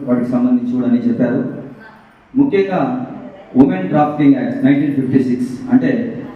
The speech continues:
మహిళల అక్రమ రవాణా. అక్రమ రవాణా అంటే ఏం లేదు, మామూలుగా ఉద్యోగాలు అని చెప్పి ఇక్కడ ఏం చేస్తున్నారంటే, మారుమూల గ్రామాల్లో అందరూ బాంబేకి, ఫారిన్ పంపిస్తుంటారు. కానీ మధ్యలో ఈ బ్రోకర్లు ఏం చేస్తారంటే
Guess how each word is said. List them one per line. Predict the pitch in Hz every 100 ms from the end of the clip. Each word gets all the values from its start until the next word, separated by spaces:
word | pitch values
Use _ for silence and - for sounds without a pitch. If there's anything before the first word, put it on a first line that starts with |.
| -
మహిళల | 143 180 190 185 220 - - - -
అక్రమ | - - 311 311
రవాణా. | 254 240 247 240 - - - - - - -
అక్రమ | - 180
రవాణా | 185 165 165 165 160
అంటే | 156 165 147
ఏం | 139 139
లేదు, | 127 - - - - - - _ _ - -
మామూలుగా | 135 175 180 180 170
ఉద్యోగాలు | - 180 180 170
అని | 156 151
చెప్పి | 147 160 165 165 - - -
ఇక్కడ | 139 151
ఏం | 160
చేస్తున్నారంటే, | 170 160 156 143 139 147
మారుమూల | 143 156 151 156 135
గ్రామాల్లో | 127 143 143 143 131
అందరూ | 139 143 - - - - - - _ _ 269 247 - - - 135
బాంబేకి, | 139 147 147 143 147 143 139
ఫారిన్ | 147 151 139
పంపిస్తుంటారు. | 127 127 123 127 123 107
కానీ | 135 151 165 175 -
మధ్యలో | 143 139 175 180
ఈ |
బ్రోకర్లు | 135 156 165 165 156
ఏం |
చేస్తారంటే | 147 143 147 139 135 156 156 -